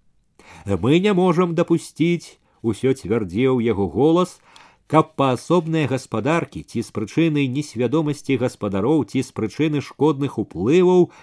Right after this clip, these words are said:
з боку варожых савецкай уладзе элементаў і гэтак далей, і гэтак далей, разбурвалі, э, нашы імкненні перабудаваць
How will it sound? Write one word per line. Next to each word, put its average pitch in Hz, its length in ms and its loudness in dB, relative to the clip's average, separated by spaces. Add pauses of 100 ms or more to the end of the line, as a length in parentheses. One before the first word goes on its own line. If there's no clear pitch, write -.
(120)
з 87 180 -6
боку 151 400 2
варожых 143 540 0
савецкай 139 560 -2
уладзе 131 480 0 (160)
элементаў 143 920 0 (240)
і 143 120 6 (100)
гэтак 131 400 -4
далей, 151 580 4
і 107 220 0 (160)
гэтак 85 340 -10
далей, 151 800 4 (280)
разбурвалі, 120 1300 2 (120)
э, 117 200 0
нашы 123 560 -4
імкненні 156 1000 -2 (400)
перабудаваць 156 1040 2